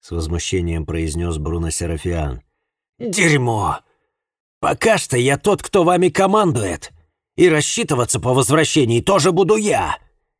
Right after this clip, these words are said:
Не могу допустить, чтобы эти вшивые прикасались ко мне руками». «Про рассчитываться, в этом я с тобой согласен», ответил Сэм. «Однако ты нам уже не командир.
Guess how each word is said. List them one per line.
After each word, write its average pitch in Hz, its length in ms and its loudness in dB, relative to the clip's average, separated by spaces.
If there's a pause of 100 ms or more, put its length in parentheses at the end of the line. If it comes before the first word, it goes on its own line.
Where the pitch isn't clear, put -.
Не 135 140 2
могу 123 280 2
допустить, 147 540 2
чтобы 123 320 0
эти 123 180 0
вшивые 139 540 0
прикасались 156 680 0
ко 165 140 2
мне 170 160 2
руками». 156 720 0 (1500)
«Про 110 220 2
рассчитываться, 110 1040 0
в 117 80 2
этом 175 260 2
я 143 220 4
с - 60 -4
тобой 131 340 2
согласен», 95 760 -2 (220)
ответил 76 540 -6
Сэм. 67 400 -8 (400)
«Однако 143 560 2
ты 156 160 2
нам 143 220 2
уже 139 260 4
не 135 120 2
командир. 127 760 0